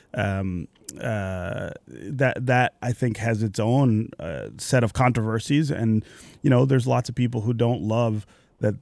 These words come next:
all of these places have corporate names. Ryan, I really appreciate, uh, the call and, and the thoughts. Uh, we got a lot of other folks who wanna talk about this, uh, here. So, uh, again, if you wanna join them on the phones, three one three, five seven seven, one oh one nine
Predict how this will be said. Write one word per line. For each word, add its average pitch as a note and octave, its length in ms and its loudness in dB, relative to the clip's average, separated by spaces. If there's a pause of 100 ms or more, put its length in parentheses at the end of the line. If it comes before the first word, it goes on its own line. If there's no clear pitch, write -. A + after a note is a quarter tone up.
(200)
all A#2+ 200 0
of A#2 60 -2
these A2+ 340 -2
places A#2+ 320 -2
have G#2+ 160 -4
corporate G#2+ 360 -6
names. G2 400 -2
Ryan, A#2+ 360 4
I - 80 -6
really C3 420 6
appreciate, G#2+ 720 -2
uh, G2+ 440 0
the A2 160 -8
call G#2 520 0
and, G#2 340 -4
and G2+ 180 -6
the F#2+ 60 -6
thoughts. A#2 460 -2 (400)
Uh, A2 140 0
we G#2+ 60 0
got A2+ 120 4
a - 20 4
lot A2+ 140 4
of A#2 60 4
other C3+ 120 4
folks C3+ 380 6
who B2+ 100 2
wanna A#2 200 2
talk A2 260 -4
about F#2+ 300 -6
this, G2+ 320 -8
uh, F2+ 500 -4 (160)
here. G2+ 420 -6 (320)
So, G2+ 380 0
uh, G2+ 340 -2
again, A#2 340 2
if G2+ 140 -4
you C3 80 2
wanna G#2+ 120 2
join A2+ 240 0
them G#2+ 160 0
on G#2 60 -2
the G#2 60 -2
phones, A#2 500 -2
three B2 200 -2
one A#2 160 2
three, A#2 160 -2
five A2+ 240 0
seven A2 240 0
seven, G#2+ 320 -2
one G#2+ 140 0
oh A#2 40 2
one A#2 180 0
nine A2+ 340 2